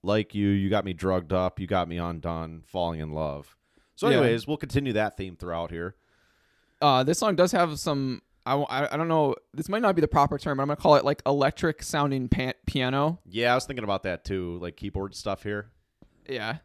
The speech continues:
Speaker 1: Yeah, that's something they'll pick up as, as their discography goes along. Um, but a little hint here, for sure.
Speaker 2: Yeah, so then it gets into "Cry Out For Me," another <laughs> s-, song about a relationship. But, uh, catchy hook,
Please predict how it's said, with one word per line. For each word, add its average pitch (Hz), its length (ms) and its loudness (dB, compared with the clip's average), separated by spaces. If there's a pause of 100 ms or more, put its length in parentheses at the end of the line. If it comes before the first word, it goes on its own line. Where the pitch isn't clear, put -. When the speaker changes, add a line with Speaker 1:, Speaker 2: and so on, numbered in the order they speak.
Speaker 1:
Yeah, 104 160 -4
that's 131 180 -4
something 165 200 -4
they'll 110 100 -2
pick - 240 0
up 87 180 -2
as, 80 220 -8
as 87 300 -8
their 92 140 -6
discography 85 560 -8
goes 85 220 -10
along. 76 400 -12 (180)
Um, 73 480 -16
but 90 140 -4
a 90 40 -6
little 113 260 -2
hint 82 240 -8
here, - 240 -16 (160)
for 92 100 -10
sure. 60 260 -12 (840)
Speaker 2:
Yeah, 123 240 -2
so 147 160 -2
then 151 180 2
it 156 60 0
gets 151 220 -2
into 143 200 0
"Cry 139 280 4
Out 135 200 4
For 143 80 -6
Me," 131 360 -4 (100)
another 143 200 0
<laughs> - 420 -2
s-, 170 100 -6
song 143 260 0
about 139 220 6
a - 20 2
relationship. 131 720 0 (260)
But, 135 220 -2
uh, 120 300 -2 (500)
catchy 185 280 4
hook, 143 360 6